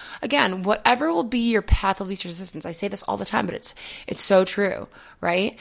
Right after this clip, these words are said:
What will be your path of least resistance? Staying an extra month and making an extra, I don't know, ten K, or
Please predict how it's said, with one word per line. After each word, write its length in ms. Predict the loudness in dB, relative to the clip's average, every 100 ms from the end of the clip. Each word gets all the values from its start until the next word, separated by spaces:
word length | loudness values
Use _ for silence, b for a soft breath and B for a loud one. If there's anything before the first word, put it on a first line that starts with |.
| B B
What 260 | 2 4 6
will 80 | 4
be 100 | 2
your 100 | 2
path 220 | -2 -4
of 140 | -6
least 180 | -4 -4
resistance? 400 | -6 -6 -6 -6
Staying 340 | 0 2 4 2
an 80 |
extra 300 | 2 0 0
month 400 | 2 2 0 -2 -2
and 120 | -2
making 300 | -2 -2 -4
an 80 | -2
extra, 640 | -4 -4 0 2 2 0 -2
I 100 | -4
don't 100 | -4
know, 120 | -6
ten 260 | -4 -4 -4
K, 460 | -2 0 0 -2 B B B B B 8
or 580 | 12 12 12 10 4